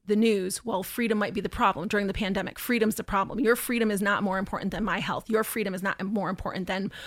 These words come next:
my safety. Your freedom is not m-, more important than the economy," whatever.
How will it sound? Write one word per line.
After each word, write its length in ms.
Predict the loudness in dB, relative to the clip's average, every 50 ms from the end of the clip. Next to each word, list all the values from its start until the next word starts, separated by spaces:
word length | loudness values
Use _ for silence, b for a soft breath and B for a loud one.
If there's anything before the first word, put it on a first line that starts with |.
| B B B
my 240 | 2 2 2 2
safety. 440 | 0 0 -2 -2 -2 -2 -4 -4 -4 B B B B B B B
Your 160 | 4 4 4 4
freedom 320 | 2 0 0 0 0 0
is 120 | 0 0
not 280 | 0 2 2 0 0 -4 -6 -2
m-, 160 | -2 -2 -2 -2 _ 2
more 260 | 4 4 6 4 2
important 320 | 2 0 -2 -2 0 0
than 300 | 0 2 0 0 -2 -2
the 260 | -4 -4 -4 -2 -4
economy," 400 | -4 -2 0 0 0 0 0 2
whatever. 420 | 2 4 6 6 6 4 2 -4